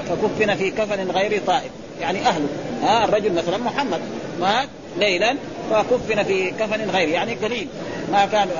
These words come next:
وكان السنة أن يأتوا أقل ما يكون بثلاثة أثواب، ها، والثلاثة الأثواب تقدم لنا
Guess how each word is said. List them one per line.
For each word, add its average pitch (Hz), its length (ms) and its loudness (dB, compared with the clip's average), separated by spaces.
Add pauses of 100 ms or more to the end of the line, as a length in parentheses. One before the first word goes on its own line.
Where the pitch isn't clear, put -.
(360)
وكان 208 240 4
السنة 226 360 -2
أن 202 80 -4
يأتوا 202 240 0
أقل 196 280 0
ما 196 120 2
يكون 233 200 -6
بثلاثة 220 540 -2
أثواب، 160 260 -2 (360)
ها، 190 200 2
والثلاثة 202 400 2
الأثواب 185 340 2
تقدم 185 320 0
لنا 247 280 0